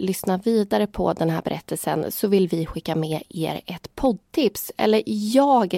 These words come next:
kanske jag ska säga, för jag kan tänka mig, Linnea, att du kanske inte har lyssnat på den här podden. Den heter nämligen Mammasanningar. Har du hört talas om den?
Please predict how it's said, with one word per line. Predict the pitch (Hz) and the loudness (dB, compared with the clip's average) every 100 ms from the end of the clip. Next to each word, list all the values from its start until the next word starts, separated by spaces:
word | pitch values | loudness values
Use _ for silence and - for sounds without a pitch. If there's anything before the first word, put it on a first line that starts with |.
| - | -2
kanske | 190 185 156 | -2 0 -2
jag | 165 | -4
ska | - | -4
säga, | - 170 160 | -2 -2 0
för | 202 | -2
jag | 202 | 0
kan | 220 220 | -2 -2
tänka | 247 226 220 | -2 -2 0
mig, | 226 | 2
Linnea, | 226 214 208 165 | 2 2 2 2
att | 170 185 - | 0 -4 -4
du | 175 165 165 _ - | -2 -2 -4 _ -4
kanske | 240 - - - | -2 -2 -4 0
inte | 269 240 - | 0 0 2
har | 269 | 2
lyssnat | 247 - 175 | 2 0 -2
på | - 165 | -2 -2
den | 160 | -2
här | |
podden. | - - - - 175 - - - - | -4 -4 -2 -2 -4 -10 -18 -12 -2
Den | 214 | 2
heter | 190 175 - | 2 2 0
nämligen | 175 180 165 160 160 165 165 - - | 2 2 0 -4 -6 -4 -6 -10 -4
Mammasanningar. | 202 202 226 214 175 190 170 - - 311 302 233 - - 202 | 0 2 2 0 -2 -2 -4 -6 -4 0 2 0 -2 -2 -2
Har | 202 | 0
du | 196 | 0
hört | 214 | -2
talas | 226 214 214 - | -2 -2 -2 -4
om | - | -6
den? | - | -6